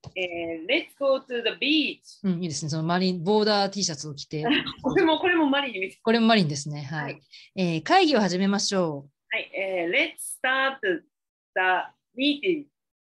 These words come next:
Speaker 1: うん。えーっと、それについては後で話しましょう。
Speaker 2: あー、let's talk about it later.
Speaker 1: うん。休憩しましょ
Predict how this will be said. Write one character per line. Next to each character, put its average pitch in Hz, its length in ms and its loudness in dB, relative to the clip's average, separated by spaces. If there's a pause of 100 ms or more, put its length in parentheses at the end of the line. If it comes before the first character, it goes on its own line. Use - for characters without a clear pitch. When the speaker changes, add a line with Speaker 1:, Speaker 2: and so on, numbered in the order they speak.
Speaker 1:
う 156 40 -6
ん。 139 140 -10 (540)
え 165 520 -4
ー - 20 -14
っ 143 40 -20
と、 147 340 -6
そ 226 120 0
れ 262 80 4
に 277 80 0
つ 302 100 -2
い 285 60 2
て - 80 0
は 180 60 2
後 285 100 -2
で 247 60 0
話 185 220 0
し 175 60 -4
ま 165 80 -4
し - 140 -4
ょ 143 240 -6 (800)
う。 185 60 -10
Speaker 2:
あ 180 220 -6
ー、 - 20 -6
let's 285 280 -4
talk 277 220 -2
about 240 500 0
it 190 360 -8
later. 226 500 0 (300)
Speaker 1:
う 165 60 -14
ん。 147 160 -14 (420)
休 269 160 -2
憩 302 160 0
し 302 80 -2
ま 294 120 -2
し - 120 -2
ょ 208 280 0